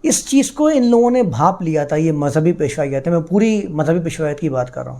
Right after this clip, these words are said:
اس چیز کو بھانپ چکے تھے کہ، کہ اگر ہم ان کو ان کے جیسے نظر آئیں گے نا، تو ان کو لگے گا کہ یار، یہ ہمارے سامنے تو حرام و حلال کی لسٹیں لے کے کھڑے ہوئے ہیں، تو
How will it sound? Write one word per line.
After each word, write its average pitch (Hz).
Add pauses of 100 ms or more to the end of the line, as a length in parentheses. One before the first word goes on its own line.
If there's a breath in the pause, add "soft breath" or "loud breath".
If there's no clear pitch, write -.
اس 165
چیز 226
کو 240
بھانپ 156
چکے 135
تھے 143
کہ، 151
کہ 175
اگر 185
ہم 220
ان 220
کو 247
ان 220
کے 240
جیسے 233
نظر 226
آئیں 208
گے 254
نا، 285 (580 loud breath)
تو 226
ان 240
کو 269
لگے 233
گا 269
کہ 262
یار، 269
یہ 247 (640)
ہمارے 165
سامنے 277
تو 247 (400 soft breath)
حرام 175
و 247
حلال 185
کی 269
لسٹیں 202
لے 277
کے 277
کھڑے 196
ہوئے 233
ہیں، 311
تو 247